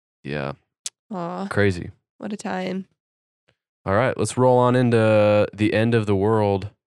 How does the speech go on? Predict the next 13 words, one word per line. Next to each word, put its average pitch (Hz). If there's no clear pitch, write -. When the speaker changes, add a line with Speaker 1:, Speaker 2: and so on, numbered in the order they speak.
Speaker 2:
Twenty 220
twelve. 196
Speaker 1:
Twenty 240
twelve. 190
Speaker 2:
Twenty 240
twelve 240
is 233
the 226
year 226
that 214
I 208
got 196
married. 247